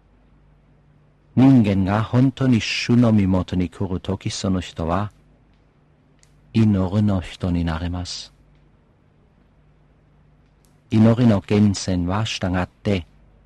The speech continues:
弱い不確かな人間ではなく、生ける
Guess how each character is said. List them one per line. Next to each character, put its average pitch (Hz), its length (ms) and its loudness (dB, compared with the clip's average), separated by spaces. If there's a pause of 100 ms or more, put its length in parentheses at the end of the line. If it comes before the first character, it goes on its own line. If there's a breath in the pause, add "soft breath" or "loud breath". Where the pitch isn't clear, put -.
弱 92 460 -4
い 92 200 -6 (840)
不 - 120 -20
確 104 320 -2
か 104 120 -4
な 92 160 0
人 92 380 0
間 82 240 -4
で 80 100 -6
は 78 180 -6
な 87 220 -4
く、 - 240 -20 (560)
生 107 140 -2
け - 240 -8
る 101 200 -4